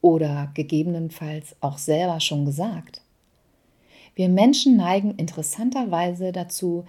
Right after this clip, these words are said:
gerne nur das Negative zu sehen und zu kommunizieren.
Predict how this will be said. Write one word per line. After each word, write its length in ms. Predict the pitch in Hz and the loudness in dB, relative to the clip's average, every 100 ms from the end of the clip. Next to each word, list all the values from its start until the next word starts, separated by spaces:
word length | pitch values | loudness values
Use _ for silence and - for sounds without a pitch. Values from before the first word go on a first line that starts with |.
| - - _ | -18 -20 _
gerne 420 | 165 185 247 247 214 | 2 4 6 4 4
nur 180 | 190 | 2
das 320 | 190 190 190 - - | 0 -4 -8 -14 2
Negative 800 | 247 214 151 151 156 143 147 156 | 6 6 2 -8 -8 -6 -6 -8
zu 180 | - 143 | -8 -6
sehen 440 | 143 147 147 143 - _ _ _ | -4 -4 -4 -6 -10 _ _ _
und 140 | 165 165 | -6 -6
zu 340 | - 147 135 - | -4 -4 -4 -8
kommunizieren. 960 | 180 139 143 160 - - 156 123 80 | -4 0 0 -2 -4 0 2 2 -4